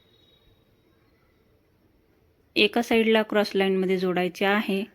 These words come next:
आणि पुढच्या साईडला आपल्याला जलधारा बनवायची आहे. ही अशा प्रकारे आता खालील क्रॉस लाईनने जोडून घ्यायचं आहे. हे आपला बेस तयार झालेला आहे शूटिंग रांगोळीचा.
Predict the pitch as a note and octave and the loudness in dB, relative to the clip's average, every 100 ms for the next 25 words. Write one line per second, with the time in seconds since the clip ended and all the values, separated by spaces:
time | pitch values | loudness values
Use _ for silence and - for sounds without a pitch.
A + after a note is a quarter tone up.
0 | _ _ _ _ _ _ G3 G3 G3 G#3+ | _ _ _ _ _ _ -4 -4 0 -2
1 | G#3 A3+ A3+ G#3 F#3+ G3 G3 F#3 F3+ A3+ | 0 -2 0 0 0 0 -2 -2 0 -2
2 | D4+ _ _ _ _ _ _ _ _ - | -4 _ _ _ _ _ _ _ _ -2
3 | G#3 G#3+ A3 F#3+ E3+ E3+ D#3+ D#3 D#3+ D3 | 2 2 2 0 0 2 2 0 -4 -6
4 | F3+ - _ _ _ _ _ _ _ _ | -8 -12 _ _ _ _ _ _ _ _
5 | _ _ _ _ _ _ _ _ _ _ | _ _ _ _ _ _ _ _ _ _
6 | _ _ _ _ _ _ _ _ _ _ | _ _ _ _ _ _ _ _ _ _
7 | _ _ _ - A2 F3+ E3 F3 D#3+ E3 | _ _ _ -8 -6 -6 -10 -10 -10 -10
8 | D#3 - _ _ _ _ _ _ _ _ | -12 -14 _ _ _ _ _ _ _ _
9 | _ - F#3+ G#3 G#3+ G3+ F#3+ G3+ - _ | _ -8 -6 -6 -4 -2 0 0 -4 _
10 | - G3 - F3+ F3+ F#3+ G#3+ A3 A3+ G#3 | -4 -2 -2 0 0 2 2 2 2 0
11 | F3+ - E3 E3 A3+ - _ _ _ _ | -2 -4 -6 -6 -10 -16 _ _ _ _
12 | _ - _ _ _ G#3 G3 G3 G3 G3+ | _ -20 _ _ _ -8 -4 -2 0 2
13 | G#3 - G3 G3 G#3+ G3 F3+ F#3+ - G3 | 0 0 0 2 0 0 0 -2 0 0
14 | F#3 F3+ F3+ E3+ E3+ F3 A3 | 0 0 0 0 -2 -4 -4